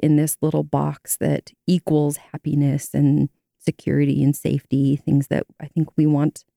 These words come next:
as humans. Um, it's just been, like, blown to smithereens as I watch these families come together and thrive together.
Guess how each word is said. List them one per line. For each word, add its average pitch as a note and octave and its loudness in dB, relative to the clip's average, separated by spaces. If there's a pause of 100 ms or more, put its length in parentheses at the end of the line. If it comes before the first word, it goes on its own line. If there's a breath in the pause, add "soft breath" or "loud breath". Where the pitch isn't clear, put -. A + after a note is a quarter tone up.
as D3+ 0
humans. F3+ 4 (720)
Um, D#3 2 (180)
it's - 2
just - -2
been, C#4 6
like, A3 0
blown F#3 4
to F3+ 2
smithereens D#3+ 4
as D3 0 (160)
I D#3 0
watch D#3+ -4
these F3+ 0
families D#3+ 2
come E3 0
together D3 0 (240)
and F3+ 6
thrive G3 2
together. - -6